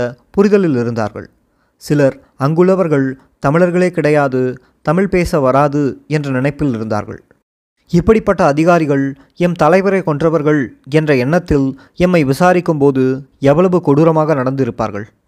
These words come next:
மொட்டை மாடிக்கு போகிற வழியில் இருந்த அந்த ஐந்தடி இடத்திலேயே முடக்கினார்கள். ஆனால் எந்த நேரமும் அந்த வழியாக போய் வந்தபடியே இருப்பார்கள். அந்த பூட்ஸ் கால்களின்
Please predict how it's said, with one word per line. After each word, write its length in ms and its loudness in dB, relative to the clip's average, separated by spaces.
மொட்டை 260 2
மாடிக்கு 360 -2
போகிற 320 0
வழியில் 320 -2
இருந்த 260 -2
அந்த 280 -2
ஐந்தடி 460 0
இடத்திலேயே 640 0
முடக்கினார்கள். 580 -4
ஆனால் 300 2
எந்த 260 0
நேரமும் 440 0
அந்த 220 0
வழியாக 400 2
போய் 220 0
வந்தபடியே 440 -2
இருப்பார்கள். 460 -6
அந்த 200 0
பூட்ஸ் 300 0
கால்களின் 480 0